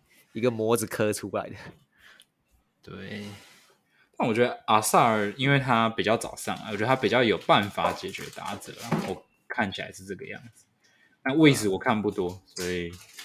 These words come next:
Speaker 2: 那 Weeks 的期待值好像比较高一点，他是小熊队内第十号新秀。
Speaker 1: 哦，那应该就是充其量就是个四号吧，就是真的长起来的话。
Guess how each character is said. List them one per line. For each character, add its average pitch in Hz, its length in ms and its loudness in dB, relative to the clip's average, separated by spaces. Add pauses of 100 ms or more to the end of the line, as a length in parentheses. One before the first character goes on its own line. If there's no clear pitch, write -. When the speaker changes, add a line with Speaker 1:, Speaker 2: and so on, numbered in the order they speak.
(140)
Speaker 2:
那 190 80 0
Weeks 196 340 8
的 113 400 4
期 - 280 -2
待 143 240 8
值 95 260 -2
好 92 80 -2
像 95 80 0
比 101 80 -4
较 92 140 2
高 87 320 -2
一 - 20 -10
点， 101 180 -12
他 95 160 -4
是 92 380 -6
小 87 240 -6
熊 87 300 -8
队 104 240 2
内 98 200 -2
第 95 220 -6
十 95 340 -8
号 90 220 -6
新 - 160 -16 (140)
秀。 - 240 -16 (720)
Speaker 1:
哦， 87 1300 0 (960)
那 175 140 2
应 151 100 -2
该 151 240 8
就 143 160 -10
是 143 120 -8
充 147 220 -2
其 127 200 -4
量 117 180 2
就 117 100 -2
是 113 140 -6
个 78 500 -6
四 - 360 -2
号 - 220 -4
吧， - 120 -20 (840)
就 - 80 -18
是 92 200 -12
真 107 180 -4
的 98 140 -4
长 92 280 -6
起 - 200 -10
来 - 100 -12
的 - 100 -16
话。 - 240 -20